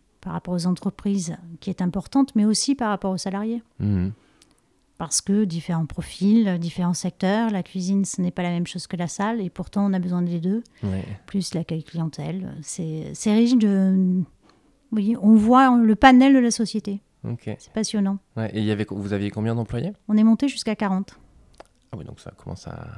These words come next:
Speaker 2: être une belle structure.
Speaker 1: Ah ben, on a été ouvert sept sur sept.
Speaker 2: Ouais, effectivement, ouais.
Speaker 1: Donc forcément, il faut pouvoir, euh, répondre à la demande.
Speaker 2: Hmm. Et cette partie aussi, euh, euh, parce que pour le coup, il y a beaucoup de chefs d'entreprise qui nous écoutent,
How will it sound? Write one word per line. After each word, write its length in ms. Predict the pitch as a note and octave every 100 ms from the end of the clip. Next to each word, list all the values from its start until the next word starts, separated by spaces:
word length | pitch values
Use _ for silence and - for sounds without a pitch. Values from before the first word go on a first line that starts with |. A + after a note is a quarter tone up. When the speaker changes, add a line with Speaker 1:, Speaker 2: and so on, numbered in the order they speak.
| F#2+ G2 A#2
Speaker 2:
être 180 | -
une 100 | E2
belle 260 | D#2 D#2 G#2
structure. 520 | - - - G2 F2+ _ _ _ _ _
Speaker 1:
Ah 100 | F3
ben, 160 | D#3+ E3+
on 40 | F3
a 40 |
été 120 | F#3
ouvert 220 | F3+ F#3 G3
sept 180 | G3+ -
sur 120 | F#3
sept. 340 | D4 A#3+ - -
Speaker 2:
Ouais, 280 | G#2 G#2 F#2+ F2 - -
effectivement, 560 | F#2 F2 - G2 F#2
ouais. 60 | E2 G#3 - _ -
Speaker 1:
Donc 200 | F3 E3+
forcément, 520 | - F3+ - F#3+ F#3 A3
il 100 | F#3+
faut 160 | G#3
pouvoir, 500 | - F#3+ F#3 G#3 G#3
euh, 120 | F#3+ F3+
répondre 400 | G3 G#3+ A3 G3+
à 20 |
la 100 | G3
demande. 340 | A3 C4 B3 -
Speaker 2:
Hmm. 160 | A2 A#2 - _ _ - _
Et 100 | A2
cette 220 | G#2 A#2 -
partie 260 | G#2 -
aussi, 320 | A#2 - B2
euh, 340 | A2+ F#2 F2+ F2+
euh, 460 | F#2 F2+ F2 F2 F2 F2 E2+ - - -
parce 160 | -
que 40 | E2
pour 100 | F#2
le 40 |
coup, 60 | A2+
il 40 |
y 20 |
a 40 | F2
beaucoup 200 | E2 G2
de 40 |
chefs 140 | F#2+ F2
d'entreprise 420 | E2 F2+ - G#2+
qui 140 | -
nous 160 | F2+ F2+
écoutent, 240 | - D#3